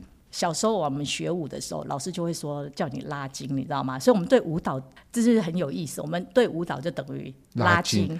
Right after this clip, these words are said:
Speaker 2: 会拉筋就等于会跳舞。
Speaker 1: Well，对，其实这件事情，其实我想云门教室这几年一直在希望可以稍稍导正这样子 idea 吼，拉筋并不是为了跳舞，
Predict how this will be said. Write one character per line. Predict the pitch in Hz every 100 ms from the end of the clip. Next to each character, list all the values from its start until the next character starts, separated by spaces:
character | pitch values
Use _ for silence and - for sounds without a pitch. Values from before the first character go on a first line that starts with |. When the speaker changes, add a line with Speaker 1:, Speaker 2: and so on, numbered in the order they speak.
| -
Speaker 2:
会 | - 165
拉 | 131 131
筋 | - 127
就 | 127 127
等 | 104 95
于 |
会 | 98 117
跳 | 98 120
舞。 | 90 87 - -
Speaker 1:
Well， | 233 220 190
对， | 180 214 160 143 -
其 | -
实 | 269 277
这 | 330
件 | 277 269
事 | 269 262
情， | 185
其 | 180 190
实 | 185 185 -
我 | 180
想 | 175 156 -
云 | 170
门 | 170
教 | 190
室 | 180 196
这 | 190
几 | 151
年 | 135 147
一 |
直 | 156
在 | 165 165 147 151
希 | - 185
望 | 185 160
可 | - 156
以 | 160 131 -
稍 | - - 240
稍 | 240 220
导 | 220 165 139
正 | - 180 -
这 |
样 | 175 151
子 | 135 147
idea | 143 139 139 151 135
吼， | 147 139 -
拉 | 262 277
筋 | 277 254 247
并 | 247
不 | 175 156
是 | 175
为 | 165 139
了 |
跳 | 127 - 143 -
舞， | -